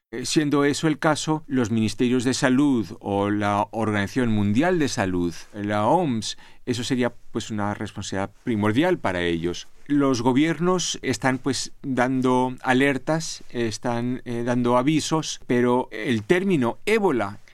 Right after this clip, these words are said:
repercute en la población esa preocupación, ya que el nombre en sí causa,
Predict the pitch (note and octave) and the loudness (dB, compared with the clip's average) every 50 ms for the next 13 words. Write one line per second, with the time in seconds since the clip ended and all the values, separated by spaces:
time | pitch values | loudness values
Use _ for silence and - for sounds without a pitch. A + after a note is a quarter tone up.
0 | - - D#3+ C3+ C3 C#3 G#2+ C3 B2 B2+ - - A3 - - - C3 A#2 A2+ A2 | -10 -4 0 0 2 2 2 0 0 0 0 -2 -2 -2 0 0 0 2 0 -2
1 | G#2+ A2+ A2 G#2+ G#2+ G#2 - - A#2+ A2 A2 A2+ A2+ A#2 - - - - B2+ C3 | 0 0 0 0 0 -2 0 0 0 0 0 -2 -4 -6 -8 -12 -8 -4 -2 -2
2 | C3 - A#2+ A2 - F2+ G#2 G2+ - - B2+ G2+ F2 D#2+ - - - - A#2 A2+ | -2 0 -2 -4 -2 -2 -6 -4 -2 -2 -2 -2 -2 -4 -8 -8 -4 0 0 0
3 | A2+ - - A2+ G#2+ G#2+ G#2+ G#2 G#2 - - - A2 G#2 G2+ G#2+ A#2+ B2+ C3 B2+ | 0 -2 -4 -2 -2 0 0 0 -2 -4 -4 -6 -4 -2 0 2 2 2 2 2
4 | C3 C3 D3 D#3 D#3 - - A2+ G2+ G2 - - - E3 E3+ F3+ G3 - - A2+ | 2 2 0 0 -2 -4 -4 -4 -4 -2 0 2 2 2 0 0 -6 -6 -4 -4
5 | G#2+ G#2+ - - A#2 A2 G#2+ G#2+ G#2+ A2 | -2 -2 -4 -4 -2 -2 0 0 -2 -4